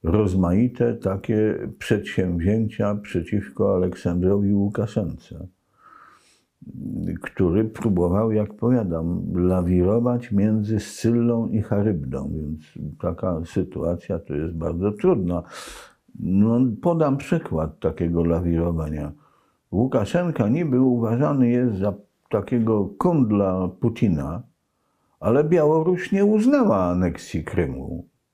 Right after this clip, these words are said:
Proszę bardzo, proszę bardzo. Białoruś nie uznała aneksji Krymu. Więc u-, to jest ilustracja tego, że Łukaszenka próbuje lawirować. A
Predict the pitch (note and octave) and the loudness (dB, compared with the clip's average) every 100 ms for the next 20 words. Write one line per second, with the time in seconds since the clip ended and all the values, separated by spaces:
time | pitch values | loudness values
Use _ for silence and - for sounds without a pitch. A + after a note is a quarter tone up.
0 | _ _ _ _ G#3 A3+ - D3 - - | _ _ _ _ 0 0 -2 -8 -6 -6
1 | E2 D#2 F2 F2+ G2+ _ _ _ - C#3 | -8 -12 -14 -16 -20 _ _ _ -12 -12
2 | D3 B3 - F3+ G2 E2+ F#2+ - _ G2 | -10 -14 -10 -8 -8 -12 -16 -18 _ -8
3 | G2+ E3+ A3 G#3 - C4 G3+ E3 E3+ D#3+ | -4 -2 -2 -2 -2 -4 -2 -2 -2 -2
4 | A#2+ G#2+ F#2+ F2 - - D2 - E2+ D2+ | -2 -2 -4 -4 -8 -12 -10 -6 -4 -6
5 | - - - - G#2+ B2 C#3 C#3+ - D#3+ | -8 -16 -18 -6 -2 -2 0 -4 0 0
6 | F#3 E3 - C#3+ A#2+ A#2 - C3+ D3+ A#2 | 2 0 0 2 2 0 -2 -2 -2 -4
7 | G2+ A#2 B2+ C3 B2 A#2 A#2+ F#2+ G2 B2 | -2 -2 0 2 2 0 0 -4 -2 0
8 | C3 B2+ A2 - G2 A#2 A#2 A2 G2 F#2 | 0 -2 -6 -4 0 2 2 2 2 2
9 | E2+ D#2+ D#2+ - - - - _ - F3 | 2 0 0 -4 -14 -20 -20 _ -4 -4